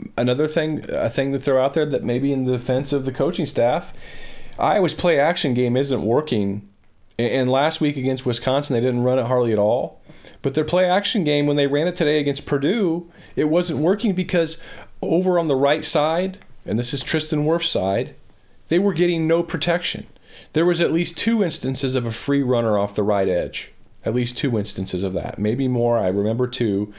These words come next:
that Stanley got crushed. Maybe that's their, their concern with play action, is they're just not blocking it up well enough in practice, therefore they don't want to take it to a game because that's asking for a turnover.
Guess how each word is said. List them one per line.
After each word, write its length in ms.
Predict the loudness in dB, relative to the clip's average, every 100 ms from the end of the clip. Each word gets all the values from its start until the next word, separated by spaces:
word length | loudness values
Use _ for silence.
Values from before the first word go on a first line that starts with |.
| -20 -10 -6
that 80 |
Stanley 380 | -2 0 0 2
got 260 | 2 0 -2
crushed. 580 | -2 0 -2 -6 -10 -12 -20 -20 _ _ _ _ _ _ _ -20 -20 -20 -20 -20 -18 -18 -10 -2
Maybe 220 | 0 2
that's 240 | 2 0
their, 320 | 0 0 0 -4 -4 -6 -4
their 200 | -2 -2
concern 520 | -2 0 0 0 0
with 160 | -2
play 220 | 0 2 2
action, 540 | 0 -4 -6 -6 -12 -18 _ _ _ -20 -20 -20 -20 -20 -20 -20 _
is 640 | 0 2 2 2 -2 -8 -12 -20 -10 -2
they're 100 | -2
just 180 | 0
not 200 | -2 0
blocking 380 | 0 0 0 0
it 60 | 0
up 160 | -2
well 160 | 0 0
enough 200 | 0 -2
in 80 | -2
practice, 400 | -2 -2 -4 -2
therefore 340 | -2 0 0
they 60 | 2
don't 100 | 0
want 120 | 0
to 40 |
take 160 | -2 -4
it 80 | -2
to 140 | -2
a 40 | -2
game 220 | -2 -2
because 240 | -2 -2
that's 240 | 0 0 0
asking 360 | 0 -2 -4
for 200 | -2 -2
a 60 | 0
turnover. 580 | -2 -2 -2 -4 -6